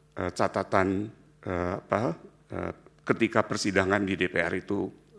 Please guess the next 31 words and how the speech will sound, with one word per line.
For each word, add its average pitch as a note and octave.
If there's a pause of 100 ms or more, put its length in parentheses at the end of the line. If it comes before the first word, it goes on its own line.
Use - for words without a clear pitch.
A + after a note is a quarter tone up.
eh, F2 (160)
berlangsung. F#2+ (640)
Saya G#2+
sendiri G#2
kemudi-, G#2
eh, F#2+
kebetulan G#2+
punya G#2 (460)
catatan G2
ketika G#2
U G2
P G2
K F#2+
itu G2
disusun F#2+ (500)
di G2
D G2+
P -
R. - (1400)
Kemudian C3
kalau C3
historis B2
tidak C3+
ada, G2+
tidak F#2+
memberikan G#2
jawaban F#2+
tentang G2
hukum G2+
yang F#2+
berlaku, F#2